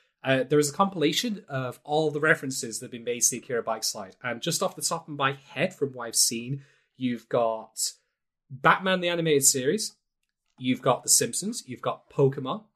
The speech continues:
uh, you have Monogatari. It's one of the Monogataris anyway. I don't know exactly which one it is 'cause I haven't seen it, but I,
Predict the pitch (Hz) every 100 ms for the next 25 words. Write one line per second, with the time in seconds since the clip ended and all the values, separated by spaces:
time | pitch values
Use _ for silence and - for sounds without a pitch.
0 | _ _ _ _ _ _ - 123 120 120
1 | 139 117 131 147 151 143 147 - 190 220
2 | 131 123 165 190 147 135 123 117 120 120
3 | 139 131 120 127 135 123 110 123 123 117
4 | - 123 110 120 101 - 117 107 107 -
5 | 101 101 - 113